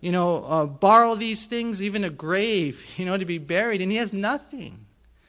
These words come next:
The Bible says foxes have their holes, birds have their nests, but the Son of Man has nowhere to lay his head. I mean, talk, just abject poverty. And he, and he did that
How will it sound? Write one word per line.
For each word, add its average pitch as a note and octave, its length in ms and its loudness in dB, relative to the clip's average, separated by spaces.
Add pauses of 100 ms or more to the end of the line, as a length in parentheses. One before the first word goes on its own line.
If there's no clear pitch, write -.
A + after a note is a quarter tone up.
(320)
The F3 80 -6
Bible C4 320 4
says A#3 680 -2
foxes G3 420 2
have G#3+ 180 2
their G#3 140 -2
holes, G#3+ 520 -2
birds F#3+ 340 -4
have F#3 200 -2
their F#3+ 160 -2
nests, E3+ 400 -4
but - 160 -8
the C#3+ 80 -6
Son G#3+ 400 0
of B3 180 -6
Man F3+ 340 -2
has D#3+ 280 -4
nowhere F#3 600 -2
to E3+ 180 -10
lay D3+ 240 -6
his C#3 320 -10
head. E3+ 400 -12 (1400)
I D3+ 120 0
mean, D#3 180 0
talk, F3 320 -12 (140)
just - 400 -8 (1000)
abject G3 580 0
poverty. E3+ 760 -8 (1800)
And D3+ 120 0
he, E3 140 -2
and E3 140 -4
he E3+ 100 0
did G3 300 -4
that E3+ 400 -2